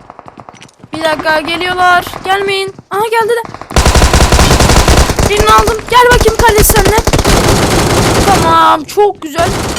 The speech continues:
Oy, bir vs üç, çok güzel. Bunları da çektik. Şöyle lootlarına bakacağım. Oy, M dört mükemmel oldu. M dört mükemmel oldu valla.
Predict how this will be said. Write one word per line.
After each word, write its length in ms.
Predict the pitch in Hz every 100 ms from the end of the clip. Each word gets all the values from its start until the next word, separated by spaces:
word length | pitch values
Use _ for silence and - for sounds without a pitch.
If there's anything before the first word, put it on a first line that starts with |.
| - - - - - - 277
Oy, 440 | 294 277 262 247
bir 320 | 302 311 320
vs 120 | 311
üç, 220 | 349 339 - -
çok 260 | 381 -
güzel. 260 | 302 359 392 - - - - - - - - - -
Bunları 360 | 359 392 392 370
da 120 | 381
çektik. 520 | - 392 - 403 - - - -
Şöyle 480 | - 311 320 359 349
lootlarına 500 | 302 311 359 339 339
bakacağım. 300 | 339 - 339 - 247
Oy, 280 | 240 214
M 200 | - 226 226
dört 220 | 285 _
mükemmel 520 | 233 - 254 254 269
oldu. 260 | 247 254 262
M 340 | 214 226 220 220
dört 340 | 302 330 - - - _ _ _ _ _ _ 226
mükemmel 480 | 226 262 254 262 254
oldu 240 | 226 214
valla. 380 | 208 202 202 202